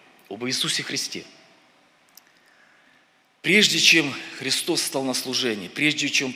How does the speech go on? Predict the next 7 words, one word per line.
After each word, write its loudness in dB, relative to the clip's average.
Он -8
принял -4
крещение, -2
Иоанн, 4
взирая 6
на 2
Него, 0